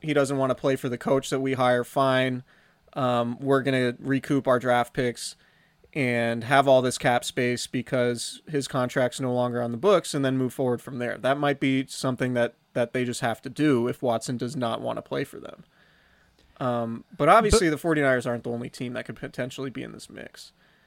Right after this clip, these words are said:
Speaker 2: Yeah, and we also never saw Bill Belichick. And again, we saw Bill Belichick trade Chandler Jones early and all these other players,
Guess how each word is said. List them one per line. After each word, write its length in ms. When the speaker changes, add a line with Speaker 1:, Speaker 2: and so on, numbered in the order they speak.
Speaker 2:
Yeah, 260
and 160
we 120
also 300
never 280
saw 280
Bill 220
Belichick. 840
And 120
again, 240
we 120
saw 220
Bill 180
Belichick 560
trade 580
Chandler 440
Jones 500
early 400
and 80
all 140
these 220
other 180
players, 760